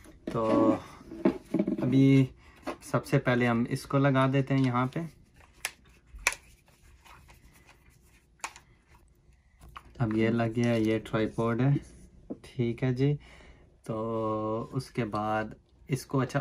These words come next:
आराम से आपने ऐसे ओपन करना है, ऐसे ऊपर से उठा के। अब हमने इसको आराम से यहाँ से ऐसे उठाना है, ठीक है। और ये आपकी ये जगह आपको नज़र आ रही है, यहाँ पे ये मैग्नेट है, और ये जो यहाँ पे आपको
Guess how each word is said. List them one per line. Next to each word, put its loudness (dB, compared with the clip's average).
आराम 0
से -4
आपने -2
ऐसे -6
ओपन -4
करना -4
है, -4
ऐसे -6
ऊपर -6
से -10
उठा -8
के। -4
अब 4
हमने 2
इसको -4
आराम 0
से -4
यहाँ -2
से -6
ऐसे -6
उठाना -6
है, -4
ठीक -10
है। -8
और -8
ये -6
आपकी -8
ये -6
जगह -8
आपको -6
नज़र -6
आ -6
रही -4
है, -4
यहाँ -4
पे -2
ये -2
मैग्नेट -6
है, -12
और -2
ये 2
जो 2
यहाँ 0
पे -4
आपको -2